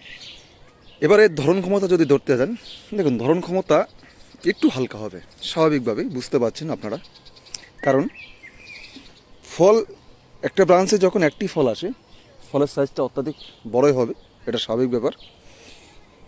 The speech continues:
দেখুন এই একটা ব্রাঞ্চে দুটো, আহ, ফল, মোটামুটি দুটো ফলেই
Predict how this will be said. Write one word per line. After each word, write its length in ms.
দেখুন 220
এই 140
একটা 200
ব্রাঞ্চে 460
দুটো, 360
আহ, 640
ফল, 280
মোটামুটি 460
দুটো 240
ফলেই 380